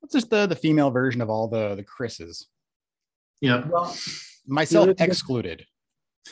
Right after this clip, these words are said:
Speaker 3: Elizabeth Banks is always a default for somebody else too, where you go, "Hmm, is that Elizabeth Banks?"
Speaker 1: Yeah.
Speaker 3: So,
Speaker 1: That's
Speaker 3: yeah.
Speaker 1: probably why she's tried to expand into, you know, directing.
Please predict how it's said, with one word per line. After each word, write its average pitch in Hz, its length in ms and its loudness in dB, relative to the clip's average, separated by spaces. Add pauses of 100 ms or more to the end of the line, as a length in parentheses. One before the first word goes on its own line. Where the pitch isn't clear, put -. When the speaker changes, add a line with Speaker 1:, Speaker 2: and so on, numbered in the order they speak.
Speaker 3:
Elizabeth 214 720 2
Banks 165 380 -2
is 143 160 0
always 139 480 2
a 127 360 2
default 127 680 0
for 113 100 -4
somebody 117 560 0
else 101 320 -2
too, 110 300 -4
where 92 100 -4
you 95 120 -4
go, 104 260 -4 (400)
"Hmm, 101 640 -2 (420)
is 139 120 -6
that 202 120 0
Elizabeth 160 460 -2
Banks?" 113 580 -6 (1700)
Speaker 1:
Yeah. 95 160 -6
Speaker 3:
So, 110 540 -6
Speaker 1:
That's 151 120 0
Speaker 3:
yeah. 143 60 2
Speaker 1:
probably 170 180 2
why 151 100 6
she's 135 240 2
tried 123 240 2
to 113 200 4
expand 113 500 -2
into, 104 520 -2 (120)
you 127 80 -4
know, 101 80 -4
directing. 98 560 -6